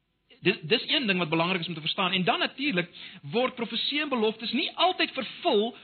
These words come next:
soos ons sou kon aflei uit die aanvanklike belofte nie. Dit lyk soms heeltemal anders. Ek het julle verwys na die profesie van Joël wat op Pinksterdag vervul is.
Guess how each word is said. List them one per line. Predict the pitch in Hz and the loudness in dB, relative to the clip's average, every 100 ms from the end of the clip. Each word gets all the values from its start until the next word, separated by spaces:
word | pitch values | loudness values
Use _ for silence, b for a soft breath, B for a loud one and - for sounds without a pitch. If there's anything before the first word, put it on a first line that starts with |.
| B | B
soos | - 269 262 - | 0 2 2 2
ons | 302 359 - | 2 2 4
sou | 269 254 | 4 4
kon | - 233 - | 2 -4 2
aflei | 320 339 - 247 233 | 4 4 4 4 6
uit | 202 | 4
die | - | 4
aanvanklike | 220 247 247 233 | 4 4 2 0
belofte | 226 285 330 226 | 2 2 2 0
nie. | 156 | 2
Dit | 175 | 4
lyk | 208 330 | 4 4
soms | - 285 214 | 2 -2 0
heeltemal | 226 233 269 | 0 2 4
anders. | 330 359 135 - - - _ _ _ _ _ _ - | 4 4 -2 -8 -14 -18 _ _ _ _ _ _ -4
Ek | 175 | 0
het | 180 | 2
julle | 180 | 0
verwys | 170 175 185 | 0 0 2
na | 180 | 2
die | 175 170 B - | 0 -2 B -10
profesie | 165 165 196 | -8 -6 -6
van | - 190 | -2 -2
Joël | 147 214 247 180 | 0 0 2 2
wat | 151 | 0
op | 165 - | -4 -6
Pinksterdag | 247 240 185 170 | -4 0 2 2
vervul | 165 - 160 | -2 0 0
is. | 143 | 0